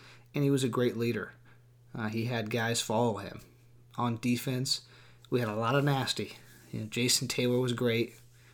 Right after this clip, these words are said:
Joey Porter's great. Channing Crowder, Randy Starks. I mean, we had a front seven that could mix it up with anybody, and we're just a pain in the ass to play every week. And Tony Sparano, uh, rest his soul,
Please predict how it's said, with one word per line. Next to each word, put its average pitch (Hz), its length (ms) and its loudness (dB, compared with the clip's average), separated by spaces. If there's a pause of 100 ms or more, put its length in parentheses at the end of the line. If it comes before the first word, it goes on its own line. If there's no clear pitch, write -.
(160)
Joey 120 240 2
Porter's 120 440 -2
great. 120 440 2 (360)
Channing 123 380 2
Crowder, 120 540 0 (280)
Randy 135 300 2
Starks. 117 500 2
I 127 40 -4
mean, 123 80 2
we 156 100 8
had 165 100 8
a 117 60 -2
front - 320 -2
seven 127 420 0
that 110 140 -6
could 113 200 -4 (380)
mix 143 360 4
it 131 60 2
up 127 160 0
with 117 120 0
anybody, 113 520 0 (380)
and 143 120 2
we're 120 80 2
just 113 180 -2
a 110 60 -2
pain 135 260 2
in 127 80 0
the 117 140 0
ass 120 300 -2
to - 40 -6
play 127 300 2
every 110 160 -2
week. 107 400 -2 (640)
And 120 400 0 (360)
Tony 170 240 4
Sparano, 143 680 6 (600)
uh, 120 140 -2
rest 123 300 0
his 123 140 4
soul, 123 380 4